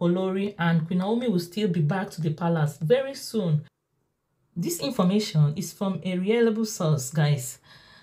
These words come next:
So for those coming to ask me, "How did you get to know? How true is that?" and all that, I will not come here to tell you people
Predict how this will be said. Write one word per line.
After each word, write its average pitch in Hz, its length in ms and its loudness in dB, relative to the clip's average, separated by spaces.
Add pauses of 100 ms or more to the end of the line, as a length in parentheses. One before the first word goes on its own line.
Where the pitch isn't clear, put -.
(120)
So 220 300 2
for 208 180 0
those 214 380 4
coming 233 240 2
to - 140 -6
ask 214 260 -4
me, 196 520 -2
"How 220 320 4
did 170 160 4
you 190 100 0
get 185 220 -4
to 165 120 -2
know? 170 260 4
How 208 320 2
true 196 220 -6
is 160 220 0
that?" 180 260 -4
and 156 100 2
all 175 160 2
that, 156 340 0 (520)
I 160 60 0
will 175 100 2
not 220 240 0
come 202 240 4
here 180 260 2
to 160 180 -14
tell 190 240 -6
you 180 120 -2
people 156 420 -2